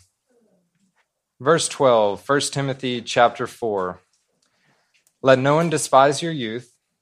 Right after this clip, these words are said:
but be an example to the believers in the wor-, in the word, in conduct, in love, in spirit, in faith, in purity. Till I come, give attention to reading,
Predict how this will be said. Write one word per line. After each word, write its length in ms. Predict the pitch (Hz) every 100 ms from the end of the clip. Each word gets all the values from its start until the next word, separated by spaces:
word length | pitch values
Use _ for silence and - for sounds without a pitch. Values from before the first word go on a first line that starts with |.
| _
but 200 | 117 104
be 100 | 120
an 120 | 131
example 640 | 143 123 117 110 113 107 107
to 180 | - 123
the 80 | 120
believers 520 | 123 110 104 107 104
in 140 | 104
the 80 | 101
wor-, 380 | 101 104 92 - _
in 120 | 110
the 80 | 107
word, 420 | 104 95 92 98 _ _ _ _
in 160 | 117 127
conduct, 640 | 120 113 110 113 - - _ _ _ _ _ _ _ 107
in 180 | 107
love, 460 | 104 107 131 135 _ _ _ _ _ _
in 160 | 113 104
spirit, 480 | - 117 117 120 120
in 180 | 107 101
faith, 480 | - 110 110 110 _ _ _
in 200 | 107 101
purity. 560 | - 104 98 - 101 - _ _ _ _ _ _ _ _
Till 140 | 123
I 120 | 131 143
come, 520 | 135 113 117 139 131 _ _ _ _
give 160 | 120 127
attention 420 | 139 135 127 135 131
to 120 | 113
reading, 560 | 98 107 117 131 139